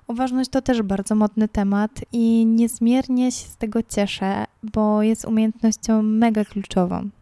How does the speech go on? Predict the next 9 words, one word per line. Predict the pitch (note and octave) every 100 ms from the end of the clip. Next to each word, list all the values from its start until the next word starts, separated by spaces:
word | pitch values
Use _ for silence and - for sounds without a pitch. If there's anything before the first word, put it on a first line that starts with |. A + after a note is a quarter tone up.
| _ A3
Mam | A#3 B3
nadzieję, | C4 A3+ A3+ G#3+ A3+ A#3+ B3+ -
że | A3 G3+ G3+ G3+ G3+ G3+ -
jesteście | - G#3+ B3 A#3 - A3+
też | - G#3+
z | - -
tych | G#3+ -
ludzi, | G#3 G3+ G3+ A#3+
którzy | - - G#3 G#3 G3+